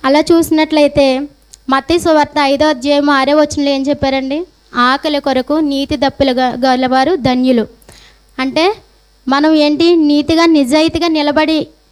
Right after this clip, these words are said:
దేవుని కొరకు మనం ఆశతో కనిపెట్టుకున్నప్పుడే ఆ ధన్యతను మనం పొందుకోగలం. అంతేగాని మనకి కష్టం వచ్చిందని, శ్రమ వచ్చిందని ప్రభువుని విడిచిపెట్టి మనం తిరిగితే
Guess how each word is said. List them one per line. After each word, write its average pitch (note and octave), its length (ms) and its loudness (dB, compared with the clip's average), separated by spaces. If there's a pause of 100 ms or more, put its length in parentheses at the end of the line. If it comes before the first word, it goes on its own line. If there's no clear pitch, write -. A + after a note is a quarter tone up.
(140)
దేవుని D4 400 2
కొరకు E4 300 0
మనం D#4 240 2
ఆశతో C#4+ 460 -2
కనిపెట్టుకున్నప్పుడే D#4+ 1120 0 (420)
ఆ C4 120 0
ధన్యతను C#4+ 500 0
మనం D#4+ 220 2
పొందుకోగలం. C#4+ 680 0
అంతేగాని C#4+ 500 -2
మనకి D4 280 -2
కష్టం C4+ 380 -2
వచ్చిందని, C#4 440 0
శ్రమ C4 340 -2
వచ్చిందని C4+ 500 -2 (460)
ప్రభువుని D4+ 360 2
విడిచిపెట్టి E4 500 0
మనం D#4 180 0
తిరిగితే D4+ 340 -2